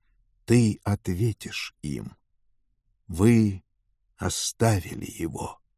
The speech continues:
и стали служить чужим богам в своей земле. Потому и будете служить чужеземцам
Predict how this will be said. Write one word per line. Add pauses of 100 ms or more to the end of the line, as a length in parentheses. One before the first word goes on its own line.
(600)
и
стали
служить (320)
чужим
богам
в
своей
земле. (1000)
Потому
и
будете
служить
чужеземцам